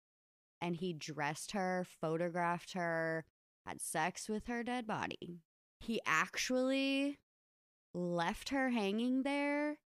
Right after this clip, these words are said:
while he went on a weekend trip with his family for Thanksgiving. So he kept her for five days, went on this weekend trip with his family. She's still there, hanging there.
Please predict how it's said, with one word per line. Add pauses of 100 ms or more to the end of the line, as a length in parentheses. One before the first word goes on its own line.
(320)
while
he
went
on
a (120)
weekend (120)
trip (120)
with
his
family
for
Thanksgiving. (360)
So
he
kept
her
for
five
days, (140)
went
on
this
weekend
trip (200)
with
his
family.
She's
still
there,
hanging
there.